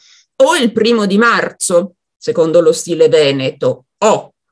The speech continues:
il venticinque di marzo, stile dell'incarnazione, stile fiorentino, stile senese, praticamente stile di tutta la Toscana, tranne che, cioè anche a Pisa, ma a Pisa l'anno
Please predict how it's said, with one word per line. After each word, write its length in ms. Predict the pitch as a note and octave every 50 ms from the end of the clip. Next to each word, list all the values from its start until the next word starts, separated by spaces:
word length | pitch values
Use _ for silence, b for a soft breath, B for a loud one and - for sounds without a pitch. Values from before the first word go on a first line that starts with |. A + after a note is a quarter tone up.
| _ _ _ _
il 480 | - B3+ B3+ G#3 D#3 D3 C#3 C#3 A2+ - -
venticinque 1040 | - E3+ D3 C#3+ - - D3+ D3 - C#4 B3 A#3 G3 D#3+ C#3+ C3 C3 - G2 G2+
di 120 | - C#3 D#3+
marzo, 640 | F#3 F#3 F3 D#3+ D#3+ D3 E3+ G3+ - - - G3+
stile 500 | G3 - - - C4+ A#3 A#3 G#3+ F3 E3
dell'incarnazione, 1400 | D#3 D3+ C#3+ D3 D3+ D#3 E3 F3 E3+ - E3 C#3+ - E3 E3+ D#3+ E3 - - D#3+ D#3 E3 F3 E3+ E3+ E3+ D#3 D3
stile 360 | - - - D3+ D3 D#3 C#3+
fiorentino, 920 | - F3 D#3 D#3+ D#3 D3+ D#3 E3+ E3 - E3 E3+ F3 E3 E3 D#3 E3 D#3+ D3+
stile 400 | D#3+ - - - C3+ C3+ C#3+ C#3+
senese, 840 | C#3 - D3 C#3+ C3+ C#3 D3+ D3+ D3 D3 C#3+ D3 - D#3+ C3+ C3 B B B B B B B B B B B B _ _ _ _ _ _
praticamente 840 | _ G3 G3+ - A3+ G#3 - G#3 G#3 G3+ G3+ G3 F#3+ G3 F#3+ G3+ F3
stile 420 | F#3+ - - - A#3 A3+ G3 G#3 F#3+
di 240 | E3+ G3 - - _ _
tutta 580 | - C#4 C4 C4 - _ _ _ _ A3 G#3
la 260 | G3+ G#3 G#3+ A3 G#3+ G#3+
Toscana, 640 | - G3+ G#3 - - - A#3+ A#3+ A#3+ A#3 G#3+ G#3 G3+
tranne 640 | F#3+ A#3 G#3+ G#3+ G#3+ G3+ G#3 G3+ G3 F#3+ F#3+ F#3+ G3
che, 460 | - A#3 G3+ G#3 G3+ G3 - - _ _ _ _
cioè 160 | _ - - -
anche 520 | - B3 C4+ C4+ C4+ C4+ C4+ C4+ A#3+ B3
a 120 | A3+ A3+ A#3
Pisa, 420 | - C4 C4+ C4+ C4 C4+ B3+ G#3+
ma 200 | G#3+ G3+ G3+ G3+
a 100 | G3+ G3+
Pisa 320 | - B3+ B3+ B3+ B3+ A3 G#3
l'anno 640 | G#3+ G#3+ G#3+ G#3 G#3 G#3+ G#3 G3+ G3 F#3+ E3+ -